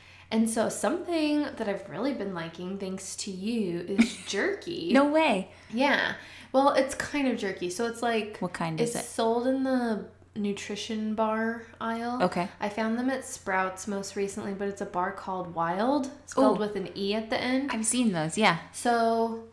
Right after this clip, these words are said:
Speaker 1: I haven't noticed any, like, vegetarian protein ones, but
Speaker 2: Mm-hmm.
Speaker 1: they, the ones I've had are, like, a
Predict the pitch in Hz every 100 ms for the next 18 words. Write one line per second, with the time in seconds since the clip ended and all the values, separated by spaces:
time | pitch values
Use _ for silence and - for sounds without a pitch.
0 | - 226 240 220 247 302 233 233 233 233
1 | 226 220 214 190 185 202 196 190 - 202
2 | 214 233 240 240 - 254 240 - 262 254
3 | 262 254 254 254 262 190 208 214 - 208
4 | 202 196 - 202 220 226 226 220 214 208
5 | 196 180 - 190 185